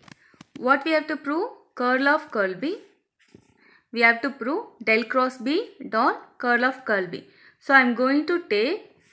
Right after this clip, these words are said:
dot product on both sides with respect to del cross B. So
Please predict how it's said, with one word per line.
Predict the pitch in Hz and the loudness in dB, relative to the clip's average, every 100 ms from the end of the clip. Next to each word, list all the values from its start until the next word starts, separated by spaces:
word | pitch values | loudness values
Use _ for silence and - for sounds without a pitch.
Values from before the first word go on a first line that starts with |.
| _ _ _ - | _ _ _ -6
dot | 226 233 240 | 4 4 4
product | 262 254 262 254 - _ _ _ _ _ _ _ _ _ _ _ _ _ _ _ _ _ - | 2 4 2 -2 -14 _ _ _ _ _ _ _ _ _ _ _ _ _ _ _ _ _ 0
on | 233 294 262 | 6 6 6
both | 214 196 - | 2 -2 -4
sides | - 269 415 - _ _ _ _ _ - | 0 0 0 -6 _ _ _ _ _ -12
with | 226 | 2
respect | 233 220 - 214 320 | 4 4 2 -4 -2
to | 294 | 0
del | 214 | 0
cross | 185 175 180 | 0 -4 -6
B. | - - _ _ - _ - | -14 -20 _ _ -20 _ -20
So | - 208 254 427 | -8 -4 -4 -6